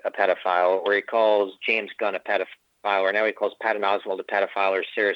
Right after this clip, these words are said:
Silverman a pedophile, or Dan Harmon a pedophile. And if anyone comes out and starts trying to combat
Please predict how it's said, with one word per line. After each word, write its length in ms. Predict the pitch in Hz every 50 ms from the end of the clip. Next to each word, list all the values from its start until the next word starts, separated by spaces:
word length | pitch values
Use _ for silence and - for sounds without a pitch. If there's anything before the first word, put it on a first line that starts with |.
| - -
Silverman 500 | 107 101 98 - 98 95 98 98 95 95
a 60 | 90
pedophile, 580 | - - 107 95 92 90 - 101 98 98 98 95
or 280 | 95 95 92 92 92 92
Dan 280 | - - 113 107 104
Harmon 340 | 98 101 104 104 98 95 92
a 20 |
pedophile. 680 | 90 - 104 98 95 92 - - 101 98 95 95 92 87 - - - - - - _ _ _ _ _ _ _ -
And 400 | 135 127 123 123 120 117 117 107 - - _ _ _ _ _ _ _ _ _ _ _ -
if 120 | - 135 -
anyone 400 | 95 139 170 202 214 208 208 190
comes 320 | 180 - 160 143 139 120 117
out 260 | 113 113 117 123 120 - -
and 140 | 117 110 101 -
starts 300 | - 110 104 101 95 - - - -
trying 200 | - 120 113 110 107
to 80 | 104
combat 520 | 104 - - - 98 87 85 95 98 101